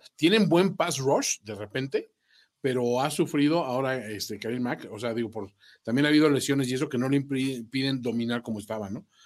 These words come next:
Entonces, creo que sí, si hay un juego en el que Vikings puede dar el pinche golpe y decir, Ahora yo soy el segundo mejor, este, equipo en esta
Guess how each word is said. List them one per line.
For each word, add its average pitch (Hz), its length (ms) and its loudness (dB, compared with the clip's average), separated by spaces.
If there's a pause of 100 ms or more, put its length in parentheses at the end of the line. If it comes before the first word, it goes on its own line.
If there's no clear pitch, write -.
(100)
Entonces, 143 540 2
creo 143 240 2
que 120 340 2
sí, 120 200 -2
si 127 100 -2
hay 139 80 4
un 147 200 2
juego 135 220 -2
en 135 60 0
el 120 100 -2
que 107 240 -4 (280)
Vikings 131 420 0
puede 131 200 2
dar 131 140 4
el 123 100 0
pinche 123 260 -6
golpe 117 240 0
y 110 40 0
decir, 107 260 -4 (340)
Ahora 135 400 2
yo 123 200 -2
soy 127 180 2
el 120 120 0
segundo 127 440 0
mejor, 110 380 -4
este, 101 360 -12
equipo 104 240 -10
en 113 60 -4
esta 101 340 -6